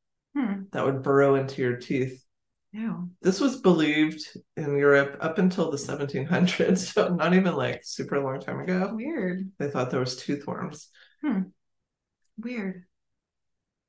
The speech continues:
Speaker 1: Like, why would that?
Speaker 2: I don't know, but I suddenly had a flashback to eating all those worms in Paul's cherry tree. <sighs>
Speaker 1: Wait a second.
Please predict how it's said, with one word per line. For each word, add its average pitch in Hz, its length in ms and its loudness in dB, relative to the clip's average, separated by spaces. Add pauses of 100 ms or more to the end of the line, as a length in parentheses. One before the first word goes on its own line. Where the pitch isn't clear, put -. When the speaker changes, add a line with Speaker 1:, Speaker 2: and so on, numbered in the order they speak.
(140)
Speaker 1:
Like, 196 180 -12
why 185 480 -6
would 180 200 -6
that? 175 280 -6
Speaker 2:
I 151 80 -8
don't 135 160 -6
know, 127 160 -2
but 127 140 -2
I - 80 -2
suddenly 139 300 -4
had 123 100 0
a - 20 0
flashback - 500 -6
to - 60 -6
eating 131 220 -4
all 127 100 -2
those 139 200 -4
worms 135 340 -4
in 135 100 -4
Paul's 139 280 -6
cherry 139 240 -4
tree. - 260 -6 (880)
<sighs> - 40 -16 (1800)
Speaker 1:
Wait 226 160 -2
a 185 60 0
second. 170 600 -2